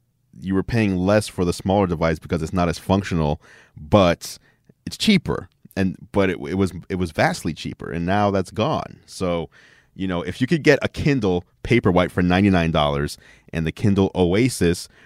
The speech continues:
for a hundred and nineteen dollars, you're probably gonna get the Oasis, right? That's why the Oasis is two fifty.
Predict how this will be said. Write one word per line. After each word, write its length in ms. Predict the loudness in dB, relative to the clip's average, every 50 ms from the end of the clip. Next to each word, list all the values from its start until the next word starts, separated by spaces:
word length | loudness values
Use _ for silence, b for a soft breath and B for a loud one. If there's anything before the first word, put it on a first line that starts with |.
| b b
for 500 | b -6 0 2 4 6 6 4 2 0 -2
a 80 | -4
hundred 240 | -2 0 2 2 4
and 100 | 4 4
nineteen 440 | 2 2 2 2 2 4 4 6 6
dollars, 560 | 6 4 4 4 2 2 0 -2 -4 -12 -18 _ _ _ _ _ _ _ _ _ _ _ _ _
you're 80 | -12 -8
probably 200 | -6 -4 -2 0
gonna 120 | 0 0 0
get 120 | 0 0
the 120 | 0 2
Oasis, 600 | 4 4 6 4 2 2 -2 -12 -14 -16 -16 -12 _ 2
right? 240 | 4 4 4 2 _ _ _ _ _ _ _ _ _ _ _ _ _ _ _ _ _ -6
That's 180 | -6 -4 -2 -2
why 80 | -2
the 100 | -2 -2
Oasis 320 | -2 -2 -4 -4 -8 -12 -16
is 80 | -12
two 140 | -10 -10 -10
fifty. 380 | -10 -10 -12 -12 -14 -16 -18